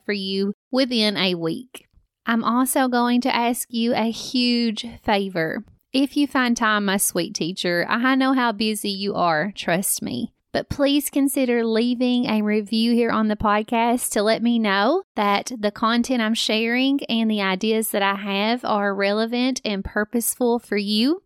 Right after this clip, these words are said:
If not, I want to change things up. I want to be what you need me to be. I want to be that voice in your head that gives you the encouragement and joy that you need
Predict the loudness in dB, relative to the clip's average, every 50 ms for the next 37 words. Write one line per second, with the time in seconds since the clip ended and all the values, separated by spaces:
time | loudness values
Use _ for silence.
0 | _ _ _ -2 -2 -2 0 0 2 2 4 4 4 2 2 2 0 0 -2 -2
1 | -4 -6 -4 -2 -2 0 0 0 -2 -2 -4 -4 -2 -2 -2 0 0 0 0 0
2 | -2 -4 -4 -2 0 0 0 0 -2 -2 -2 0 0 2 0 0 0 0 0 -2
3 | -2 -2 -2 0 2 2 2 2 2 2 2 0 0 0 0 0 0 -2 -2 -2
4 | 0 -2 -2 -2 -4 -8 -10 _ _ _ _ _ -2 0 2 4 4 4 4 2
5 | 0 0 -2 -2 0 0 0 2 0 0 0 0 0 0 -2 -2 0 2 4 4
6 | 4 2 2 0 0 2 2 4 4 2 2 0 0 2 2 2 0 0 0 -2
7 | -2 0 0 0 0 2 0 0 0 0 0 0 -2 -4 -4 -2 0 2 2 2
8 | 0 0 0 0 0 0 0 2 0 2 2 2 2 2 2 2 0 0 -2 -2
9 | -4 -2 0 2 2 4 4 2 2 0 0 -2 -4 -4